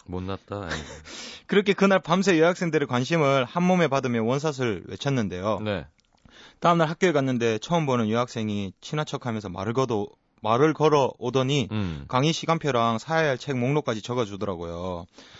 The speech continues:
Speaker 2: 참 친절하다 생각했는데 친구 말이 오티 자리에서 제가 그 여학생 흑기사를 해주고 앞에
Speaker 1: 음.
Speaker 2: 나가서 둘이 막대 과자 게임도 하고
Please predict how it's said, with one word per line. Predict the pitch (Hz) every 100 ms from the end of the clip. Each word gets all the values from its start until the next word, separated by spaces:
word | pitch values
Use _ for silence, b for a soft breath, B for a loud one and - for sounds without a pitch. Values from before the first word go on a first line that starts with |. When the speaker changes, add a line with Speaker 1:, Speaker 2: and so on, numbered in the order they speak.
| B B
Speaker 2:
참 | 190
친절하다 | 180 214 196 165 143
생각했는데 | 143 156 147 143 131 117 113 117 107
친구 | - 165
말이 | 135 120 120
오티 | 139 165
자리에서 | 131 117 107 127 123 90
제가 | - 120 120
그 | 127
여학생 | 131 139 131 147 156 160 b b b b
흑기사를 | 202 - 190 160 131
해주고 | 120 117 107 107 107 -
앞에 | 85 82
Speaker 1:
음. |
Speaker 2:
나가서 | 113 117 117 113 104 b b b
둘이 | 139 139
막대 | 127 135 - 147
과자 | 127 117
게임도 | 117 120 113
하고 | 107 95 95 95